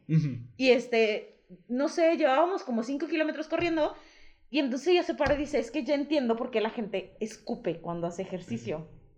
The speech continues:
Speaker 1: Ujú.
Speaker 2: Y yo, "No lo entiendo". O sea, no sé si les hace falta hidratarse, tomar
Speaker 1: <laughs>
Speaker 2: agua.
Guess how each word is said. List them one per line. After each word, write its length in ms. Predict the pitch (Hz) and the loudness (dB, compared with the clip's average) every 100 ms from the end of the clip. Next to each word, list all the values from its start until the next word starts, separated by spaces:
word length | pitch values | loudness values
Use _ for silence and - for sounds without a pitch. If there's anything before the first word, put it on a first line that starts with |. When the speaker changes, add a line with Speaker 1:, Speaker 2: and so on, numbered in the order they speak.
| _ 143 | _ -8
Speaker 1:
Ujú. 240 | 139 127 | -6 -4
Speaker 2:
Y 160 | 233 269 | 0 2
yo, 340 | 202 151 - - - _ - - | 4 2 -2 -16 -20 _ -20 -4
"No 160 | 220 247 | 2 6
lo 80 | 320 | 6
entiendo". 580 | 381 403 415 233 151 - - - - - | 6 2 2 0 -4 -14 -16 -12 -12 0
O 120 | - 359 | 4 6
sea, 380 | 359 285 226 226 | 6 6 2 0
no 120 | 370 | 2
sé 100 | 453 | 2
si 60 | 453 494 | 4 4
les 100 | 349 | 6
hace 120 | 330 370 | 4 2
falta 200 | 359 415 | 2 4
hidratarse, 540 | 381 254 185 - - | 4 2 0 0 2
tomar 260 | 339 247 202 | 4 4 4
Speaker 1:
<laughs> 0 | |
Speaker 2:
agua. 400 | 208 262 285 | 6 6 4